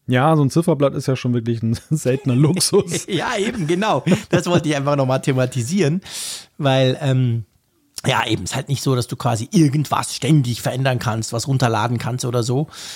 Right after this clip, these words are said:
Speaker 2: Wobei, ich hab letztens, ich weiß gar nicht, haben wir da mal drüber gesprochen? Ich muss mein iPhone öffnen, dass ich keinen Mist erzähle. Ich bin vor ungefähr, brr,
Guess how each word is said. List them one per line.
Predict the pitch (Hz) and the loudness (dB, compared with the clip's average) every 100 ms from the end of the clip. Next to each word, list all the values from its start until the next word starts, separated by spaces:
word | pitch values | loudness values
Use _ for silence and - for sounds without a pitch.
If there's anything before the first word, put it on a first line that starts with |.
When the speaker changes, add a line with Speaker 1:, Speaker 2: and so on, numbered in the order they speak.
| - - | -12 0
Speaker 2:
Wobei, | 131 160 233 | 2 4 2
ich | 214 180 | 0 2
hab | 185 160 | 2 2
letztens, | 180 - 262 - | 0 -2 -6 -2
ich | |
weiß | 165 208 | 0 0
gar | - 107 | -2 -2
nicht, | 113 160 - - - - | -2 -4 -8 -18 -16 -4
haben | - | 0
wir | 202 | 4
da | 208 | 4
mal | 196 | 2
drüber | 196 - 175 | 0 0 0
gesprochen? | - - - - - 202 311 _ _ - - | 0 -2 -4 -6 0 -2 -2 _ _ -20 -12
Ich | - | -6
muss | - | -4
mein | 110 | -2
iPhone | 120 131 127 | -2 -2 -2
öffnen, | 127 131 147 | -2 -2 -2
dass | 123 | -2
ich | 110 | -2
keinen | - 120 | 0 2
Mist | 143 - | 2 0
erzähle. | 120 110 107 165 - - - - _ - | -2 0 0 0 -4 -14 -14 -18 _ -6
Ich | - | -2
bin | 240 285 - _ | -2 -2 -6 _
vor | - 165 143 131 - | -6 2 2 2 2
ungefähr, | 208 214 - 170 170 156 | 0 0 0 2 2 2
brr, | 135 143 147 | 2 2 0